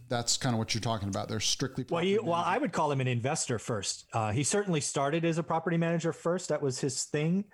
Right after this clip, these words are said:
Speaker 2: Uh, he is not an agent, not anything else. Uh, but, you know, he's done quite well for himself, and he's much younger than me, which really pisses me off.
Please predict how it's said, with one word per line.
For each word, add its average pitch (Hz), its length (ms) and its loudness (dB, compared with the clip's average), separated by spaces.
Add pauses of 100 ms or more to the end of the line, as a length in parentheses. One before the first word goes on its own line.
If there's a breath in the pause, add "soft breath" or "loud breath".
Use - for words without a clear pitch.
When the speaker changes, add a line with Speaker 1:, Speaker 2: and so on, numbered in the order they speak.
(380 loud breath)
Speaker 2:
Uh, 123 80 -2
he 147 140 2
is 123 120 0
not 131 200 0
an 139 100 2
agent, 135 460 0
not 131 340 -2
anything 135 380 0
else. 151 340 -2
Uh, 117 160 0
but, 120 240 -4
you 147 100 0
know, 120 80 2
he's 185 220 0 (380)
done 185 180 0
quite 185 260 -4
well 160 120 0
for - 120 -4
himself, 180 280 0
and 160 80 2
he's 127 120 -2
much 202 240 0
younger 143 280 2
than 110 100 -4
me, 107 140 0
which 104 180 -4
really 147 180 0
pisses 104 400 -4
me 117 140 2
off. 98 300 -4